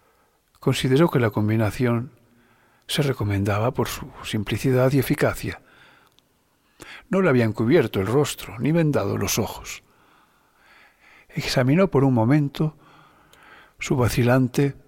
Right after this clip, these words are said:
punto de apoyo y dejó vagar la mirada por el agua que iba y venía bajo sus pies en furiosos remolinos. Un pedazo de madera que bailaba en la superficie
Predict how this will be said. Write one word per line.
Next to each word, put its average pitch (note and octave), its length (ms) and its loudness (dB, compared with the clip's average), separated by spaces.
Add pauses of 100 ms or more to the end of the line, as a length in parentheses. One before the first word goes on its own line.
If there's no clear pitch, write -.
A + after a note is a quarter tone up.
punto A#2 520 0
de G#2 180 0
apoyo G#2+ 720 -2 (1600)
y - 160 -2
dejó C3 320 0
vagar A2 380 -2
la G2 120 -4
mirada A2 580 -2 (1600)
por A#2+ 160 -2
el B2 160 4
agua B2+ 280 2
que - 140 -2
iba A#2+ 120 2
y A2 40 0
venía A2 480 2
bajo G#2 280 -6
sus - 200 -8
pies - 540 -8 (1000)
en A2+ 100 -6
furiosos B2 580 0
remolinos. G2+ 800 -2 (3250)
Un F#3+ 100 -6
pedazo A#2+ 400 -2
de G#2+ 80 -2
madera A#2 420 0
que G#2 200 -10
bailaba G#2+ 500 -4
en A2+ 140 -2
la A2+ 120 -4
superficie - 920 -8